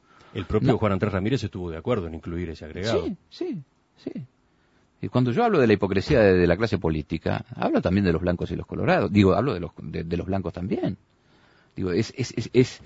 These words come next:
Speaker 2: de, de un cinismo el discurso de, de, de un legislador blanco, eh, que, que pronuncia en esa sesión de urgencia que se convoca el propio dos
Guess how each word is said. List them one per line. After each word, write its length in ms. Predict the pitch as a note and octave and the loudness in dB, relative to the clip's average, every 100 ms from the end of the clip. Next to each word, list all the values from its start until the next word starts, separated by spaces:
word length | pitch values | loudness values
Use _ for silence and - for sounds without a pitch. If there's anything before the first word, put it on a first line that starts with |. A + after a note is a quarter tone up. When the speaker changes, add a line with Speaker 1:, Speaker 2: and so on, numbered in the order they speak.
| - - - | -20 -20 -6
Speaker 2:
de, 260 | F#2+ G2 | 0 0
de 140 | F#2+ G#2+ | 2 2
un 120 | C#3+ | 2
cinismo 600 | - A#2+ D#3 C3 G#2 G2+ | 2 4 4 2 2 4
el 120 | F#2 | 2
discurso 640 | F2 - B2+ C#3 - G#2 | 0 -2 0 0 2 2
de, 300 | F2+ E2 D#2 | 2 0 -2
de, 440 | D#2+ D#2 D2+ D#2 D#2+ | -4 -6 -6 -8 -10
de 280 | - E2+ F#2+ | -12 -8 -2
un 120 | A#2 | 2
legislador 640 | G#2 - E2+ F2+ G#2 F#2 - - - - | 2 4 4 6 4 2 -4 -18 -14 6
blanco, 640 | G2+ B2 G#2+ G2+ F2+ D#2+ - | 10 10 10 8 8 6 2
eh, 760 | E2+ E2 D#2+ D#2+ E2 E2 E2 D#2+ | 2 4 2 0 -2 -4 -6 -8
que, 920 | - E2 D#2 D#2 D#2 D#2+ E2 E2+ E2 - | -4 -2 0 -2 -4 -6 -8 -8 -10 -6
que 120 | F#2 | -6
pronuncia 540 | E2+ F2+ A2 A#2+ - F2+ | -2 0 2 2 2 2
en 60 | |
esa 400 | G2 - F2 E2+ - - - | 2 0 -2 -2 -10 -20 -20
sesión 1000 | - - F2+ - A2+ A#2 G2 E2+ D#2+ E2 | -4 -2 -2 4 6 6 2 -2 -4 -8
de 120 | E2 E2+ | -4 -4
urgencia 480 | E2+ A2+ A#2+ G#2 | 2 4 6 4
que 160 | E2+ D#2+ | 2 -2
se 140 | - | 0
convoca 320 | E2 E2+ G#2+ G2+ | 2 4 8 8
el 80 | |
propio 320 | F2 F#2+ G2 E2+ | 8 6 8 8
dos 360 | G2 F2 - | 6 2 -10